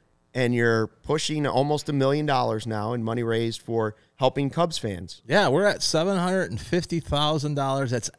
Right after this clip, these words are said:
Speaker 2: money actually given away to Cub fans. So proud, uh, and honored to be the person that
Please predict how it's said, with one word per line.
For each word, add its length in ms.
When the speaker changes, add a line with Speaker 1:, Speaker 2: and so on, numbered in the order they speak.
Speaker 2:
money 280
actually 460
given 300
away 440
to 100
Cub 260
fans. 360
So 220
proud, 420
uh, 220
and 260
honored 380
to 80
be 260
the 180
person 380
that 240